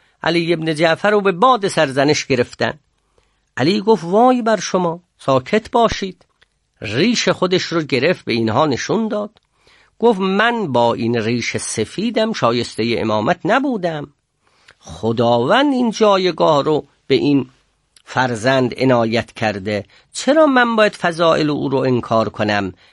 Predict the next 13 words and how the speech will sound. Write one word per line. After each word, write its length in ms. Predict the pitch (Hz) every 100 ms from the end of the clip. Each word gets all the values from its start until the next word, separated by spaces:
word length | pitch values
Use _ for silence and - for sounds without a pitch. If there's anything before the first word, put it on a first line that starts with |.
| _
پناه 760 | - - 139 214 208 185 156 117
بر 180 | 123 113
خدا 380 | - 101 107 98
میبرم، 540 | 95 82 80 90 - _ _ _ 107
من 300 | 147 185 160
غلام 520 | 135 170 202 151 113
او 280 | 90 98 92
هستم.» 500 | 87 - - - - _ _ _ _ -
قاموس 500 | 95 95 131 165 170
الرجال 520 | 160 160 156 - -
جلد 380 | - - 135 -
هفت 260 | 127 - -
صفحهٔ 460 | - 92 110 123